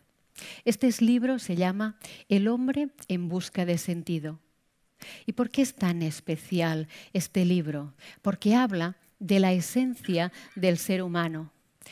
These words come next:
Fijaros, en este libro, Frankel narra su historia en los campos de concentración, pero en ningún momento habla,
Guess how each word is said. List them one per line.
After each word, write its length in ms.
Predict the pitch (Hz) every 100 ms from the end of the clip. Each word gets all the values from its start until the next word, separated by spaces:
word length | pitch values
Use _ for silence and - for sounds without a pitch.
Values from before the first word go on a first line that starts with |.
| - -
Fijaros, 640 | - 226 214 208 170 156 - _ - - _
en 140 | 208
este 300 | 240 240 277
libro, 440 | 269 254 190 165 180 _ _ _ _ -
Frankel 680 | - 233 247 233 170 160 - -
narra 640 | 208 226 269 254 185 185 - -
su 240 | - 220
historia 720 | 208 - - 240 214 185 226 247 _
en 140 | - 202
los 180 | 185 -
campos 400 | 190 185 185 170
de 140 | 175
concentración, 960 | 180 170 175 165 170 170 185 156 156 - - - - -
pero 220 | 208 202
en 180 | 208 202
ningún 360 | 208 208 277
momento 640 | 254 226 262 262 226 170 160 - -
habla, 500 | - 214 175 160 190